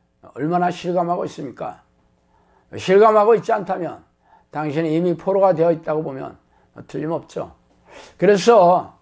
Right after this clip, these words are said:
그래서 오늘은 영적 전쟁의 실체에 대해 한번 살펴보도록 하겠습니다. 만물보다 거짓되고 심히 부패한 것은,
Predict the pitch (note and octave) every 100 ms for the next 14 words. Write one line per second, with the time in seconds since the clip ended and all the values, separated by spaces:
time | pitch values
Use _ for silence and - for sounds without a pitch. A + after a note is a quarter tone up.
0 | _ _ _ _ - E3 G3+ G#3 F#3 G3
1 | A3+ F#3 F#3 G3 G#3+ G#3+ F#3+ B3+ B3+ -
2 | A3+ G#3+ F#3 F3 F3 E3 E3+ D3+ E3+ D#3+
3 | F3 - - G#2 G2+ _ _ _ _ _
4 | _ - - - - - F#3+ A#3 B3+ A#3
5 | F#3 E3+ F3+ - F3+ E3 D3 F#3+ G3+ G3
6 | E3+ D#3+ G3 G3 F#3 F#3+